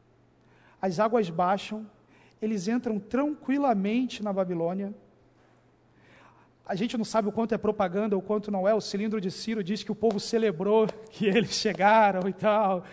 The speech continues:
"Finalmente a gente vai sair desse domínio." Essa parte provavelmente é propaganda.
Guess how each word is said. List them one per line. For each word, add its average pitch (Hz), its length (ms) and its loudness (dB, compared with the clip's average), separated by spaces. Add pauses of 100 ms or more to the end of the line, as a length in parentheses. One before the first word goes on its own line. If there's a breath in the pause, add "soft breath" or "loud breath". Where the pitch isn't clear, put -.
(300 loud breath)
"Finalmente 220 640 2
a 196 40 -2
gente 196 180 -2
vai 208 140 2
sair 202 320 -2
desse 190 200 -4
domínio." 180 440 -2
Essa 175 180 -6
parte 202 240 0
provavelmente 202 420 -2
é 190 40 -10
propaganda. 196 580 -6